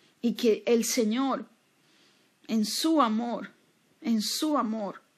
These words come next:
restaura, ha restaurado y seguirá restaurando vidas de mujeres, de las cuales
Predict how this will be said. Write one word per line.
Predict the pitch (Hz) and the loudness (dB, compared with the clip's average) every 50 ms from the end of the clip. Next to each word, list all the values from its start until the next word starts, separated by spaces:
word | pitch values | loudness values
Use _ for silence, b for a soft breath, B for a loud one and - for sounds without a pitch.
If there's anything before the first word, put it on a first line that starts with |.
| _ _ _ _ _ _ _ _ _ _ _ - _ | _ _ _ _ _ _ _ _ _ _ _ -20 _
restaura, | - 202 208 196 - - - - - 226 226 233 226 226 226 226 | -8 -6 -6 -4 -4 -8 -10 -4 0 0 2 2 0 0 -2 -4
ha | - - 220 | -2 -2 -4
restaurado | 208 - 226 220 - - - 220 202 208 202 196 202 208 208 208 | -4 -2 -4 -4 -4 -6 -4 -4 -2 -2 -2 -2 -2 0 0 -2
y | 220 208 | -2 -2
seguirá | - 220 190 202 190 190 190 185 | -4 -6 -4 -2 -4 -4 -4 -4
restaurando | 208 220 - - - 196 185 185 180 185 190 190 202 202 | -6 -6 -6 -6 -6 -6 -6 -4 -4 -4 -4 -4 -4 -4
vidas | 220 226 226 214 208 214 | -4 -2 -2 -2 -2 -2
de | 202 208 | -4 -4
mujeres, | 196 190 185 180 190 208 190 185 185 175 - - - - B B B B B B B B B B B | -4 -4 -6 -4 -4 -6 -6 -6 -8 -10 -10 -12 -14 -16 B B B B B B B B B B B
de | - - | -4 -2
las | 180 180 - - | -2 -2 -4 -6
cuales | - 190 170 - 208 214 214 - - | -4 -4 -2 0 0 -2 -2 -4 -8